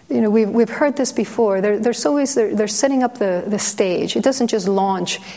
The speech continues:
into the teachings. There's, there's always a context and a setting. And it's helping the disciples to hear, to listen well. Friends,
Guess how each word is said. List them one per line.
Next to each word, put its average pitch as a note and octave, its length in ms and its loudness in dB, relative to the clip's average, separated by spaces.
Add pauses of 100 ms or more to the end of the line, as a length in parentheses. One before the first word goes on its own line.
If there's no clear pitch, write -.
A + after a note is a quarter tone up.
(120)
into G#3 220 0
the F#3+ 100 0
teachings. F#3+ 640 -4
There's, G3 320 0 (320)
there's G#3 220 0
always A3 500 2
a G3 180 0 (120)
context - 840 -4 (400)
and G#3 100 -4
a G3 60 -4
setting. F#3+ 560 -4 (1700)
And G#3+ 160 2
it's - 480 -4
helping - 640 0 (520)
the A#3 80 2
disciples G3+ 680 -2
to G#3+ 260 0
hear, G#3+ 540 0 (140)
to A3+ 100 0
listen G#3+ 560 -2 (100)
well. G#3 480 -2 (1500)
Friends, - 840 -2